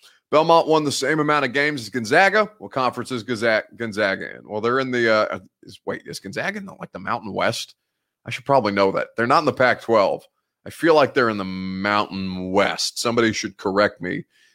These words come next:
if I have that wrong. I'm, uh, I'm blanking at the moment. But your, your point is well taken. Like, they're playing Saint Mary's in their conference tournament. It just about, it's, the competition is not there. Now, I still, I still, I still think Gonzaga is a fantastic team. I think they're fabulous.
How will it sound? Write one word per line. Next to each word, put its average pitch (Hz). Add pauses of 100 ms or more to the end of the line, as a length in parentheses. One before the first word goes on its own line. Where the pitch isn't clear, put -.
(120)
if -
I 101
have 98
that 90
wrong. 87
I'm, 90
uh, 90
I'm 92
blanking 101
at 92
the 95
moment. 90
But 110
your, 127
your 143
point 156
is 120
well 120
taken. 78
Like, 87
they're 117
playing 127
Saint 110
Mary's 98 (360)
in 110
their 113
conference 92
tournament. 92
It 95
just 95
about, 95
it's, -
the 117
competition 135
is 101
not 107
there. 117
Now, 117
I 143
still, -
I 139
still, 160
I 165
still 160
think 117
Gonzaga 113
is 98
a 92
fantastic 101
team. 110
I 92
think 98
they're 92
fabulous. 107